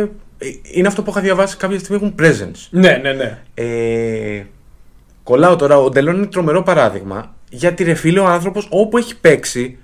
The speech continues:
Speaker 1: ε, μαγνητίζει.
Speaker 2: Ναι, ναι, ναι.
Speaker 1: Και δεν είναι μόνο για την ομορφιά του, είναι, είναι μια φιγούρα που θέλεις να τη βλέπεις. Αυτούς τους ανθρώπους τους ζηλεύω πάρα πολύ.
Speaker 2: Ναι, αυτό είναι, αυτό είναι...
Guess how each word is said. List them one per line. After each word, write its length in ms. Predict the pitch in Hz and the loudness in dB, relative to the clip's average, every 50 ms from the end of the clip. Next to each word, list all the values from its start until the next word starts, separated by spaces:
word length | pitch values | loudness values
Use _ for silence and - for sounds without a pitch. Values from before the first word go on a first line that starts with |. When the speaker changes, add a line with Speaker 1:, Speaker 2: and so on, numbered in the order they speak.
| - - - - - - - _ - - - - | -20 -20 -20 -20 -20 -20 -20 _ -20 -20 -20 -18
Speaker 1:
ε, 500 | - - 180 185 190 196 196 196 196 196 | -10 -6 -6 -4 -4 -4 -4 -4 -4 -2
μαγνητίζει. 600 | 190 202 208 214 226 233 226 285 285 226 - 101 - | 0 0 2 4 2 2 4 2 2 2 0 -2 2
Speaker 2:
Ναι, 260 | 165 190 170 - - - | 4 4 4 2 0 -4
ναι, 120 | 151 143 | -4 -4
ναι. 220 | 131 135 147 135 117 | -4 -2 -2 -2 2
Speaker 1:
Και 140 | - 202 180 | 2 2 4
δεν 160 | 196 233 254 | 4 2 4
είναι 200 | 294 294 311 302 | 4 4 4 4
μόνο 200 | 294 302 294 269 | 2 2 0 0
για 100 | 233 214 | 0 0
την 100 | 220 214 | 0 0
ομορφιά 360 | 202 190 175 170 - 180 175 | -2 -2 -4 -4 -2 -4 -4
του, 80 | 170 233 | -2 -4
είναι, 200 | 254 277 277 269 - - | -6 -6 -8 -10 -14 -8
είναι 180 | - 226 254 262 | -6 -2 -2 -2
μια 140 | 269 294 277 | -2 -2 -4
φιγούρα 580 | - - 220 196 139 151 156 143 120 117 113 | -2 -2 -2 0 2 4 4 4 4 2 0
που 140 | 113 - - | -2 -6 -12
θέλεις 240 | - - 233 240 269 | -6 -4 -4 -4 -4
να 60 | 277 | -6
τη 80 | 254 220 | -6 -4
βλέπεις. 420 | 196 233 254 - - - - - - - - - - - - - | -2 2 2 2 0 -2 -14 -16 -16 -14 -14 -14 -16 -16 -10 -4
Αυτούς 380 | - 117 110 - - 202 220 | -4 -4 -2 -2 -2 -2 0
τους 80 | 214 202 | 0 0
ανθρώπους 280 | 170 165 175 185 202 170 | -2 -2 -4 -4 -6 -8
τους 80 | 147 139 | -8 -4
ζηλεύω 220 | 143 170 175 170 | -4 -2 -2 -2
πάρα 240 | 170 185 175 135 110 | 0 0 0 0 -2
πολύ. 140 | - 156 156 | -2 0 -2
Speaker 2:
Ναι, 60 | 127 | -2
αυτό 200 | 135 - - 170 | -2 -4 -4 -2
είναι, 260 | 175 185 180 190 185 160 | 0 0 0 0 -2 -4
αυτό 180 | 139 - - 185 | -8 -6 -4 -4
είναι... 140 | 202 214 | -2 -2